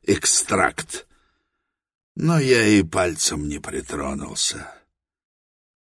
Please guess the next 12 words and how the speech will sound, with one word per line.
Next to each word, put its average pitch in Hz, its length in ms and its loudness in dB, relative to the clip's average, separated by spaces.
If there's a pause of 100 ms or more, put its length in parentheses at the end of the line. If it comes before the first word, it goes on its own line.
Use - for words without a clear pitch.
(200)
Через 85 380 -2
несколько 85 640 0
минут 82 680 0 (1040)
всё 85 300 0
засуетилось. - 1300 -4 (600)
Сказали, 82 540 -2
что 73 520 -4 (440)
директор 95 680 0
идёт. - 480 -14 (1120)
Многие 117 800 0
чиновники 92 760 -2
побежали 80 880 -2